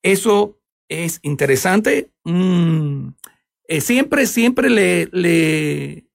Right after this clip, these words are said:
provoco a los productores, provoco a nuestros estudiantes que conozcan muy bien, que conozcan muy bien cuáles son las plagas. Cada cultivo, fíjense, cada cultivo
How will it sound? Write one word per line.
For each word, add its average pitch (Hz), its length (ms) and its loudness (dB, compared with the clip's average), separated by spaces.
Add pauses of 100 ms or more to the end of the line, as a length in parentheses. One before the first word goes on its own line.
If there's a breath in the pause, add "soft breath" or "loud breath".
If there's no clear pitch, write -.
(160)
provoco 214 640 2
a 165 60 -4
los 160 160 -4
productores, 165 760 0 (160)
provoco 165 460 0
a 160 40 0
nuestros 139 340 -2
estudiantes 190 720 0 (400)
que 214 120 -8
conozcan 214 640 0 (100)
muy 202 140 2
bien, 196 400 2 (140)
que 190 80 -6
conozcan 202 400 2
muy 196 100 4
bien 214 180 4
cuáles 240 360 0
son 196 140 0
las 170 80 0
plagas. 156 420 -2 (120)
Cada 220 300 0
cultivo, 196 400 -2
fíjense, 196 400 -2
cada 240 240 2
cultivo 226 640 0